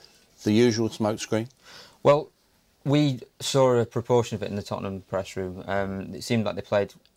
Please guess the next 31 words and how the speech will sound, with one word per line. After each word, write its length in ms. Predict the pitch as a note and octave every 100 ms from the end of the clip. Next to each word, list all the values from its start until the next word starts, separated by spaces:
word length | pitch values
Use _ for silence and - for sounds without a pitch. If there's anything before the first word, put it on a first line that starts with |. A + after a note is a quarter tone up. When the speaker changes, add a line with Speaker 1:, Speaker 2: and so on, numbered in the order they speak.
| B2+
Speaker 2:
well 320 | A#2+ A2+ A2
for 320 | G#2 G#2+ G2+ G2 - - - -
the 60 |
first 400 | - B2 A#2 -
third 200 | A#2+ A2+
of 60 | G#2+
the 80 | G#2+
game, 320 | A2 G#2+ G2+
then 100 | G2
Stoke 260 | - G#2+
came 160 | - G2+
back 160 | G2+ G#2
into 220 | G2+ -
it, 40 |
and 100 | F#2+
then 100 | F#2+
at 100 | F#2+
the 140 | G2 G2+
end 200 | G2+ G2
you 80 | F#2
had 160 | F#2+ -
the 180 | F#2+ F#2+ - - - -
all-out 260 | B2 G#2+
assault 260 | G#2+ G#2+ G#2
on 40 | G#2
the 80 |
goal 220 | F#2+ G2 F#2+
that, 160 | -
that 120 | - -
didn't 200 | G2 G#2
produce 440 | G#2 G2 F#2 -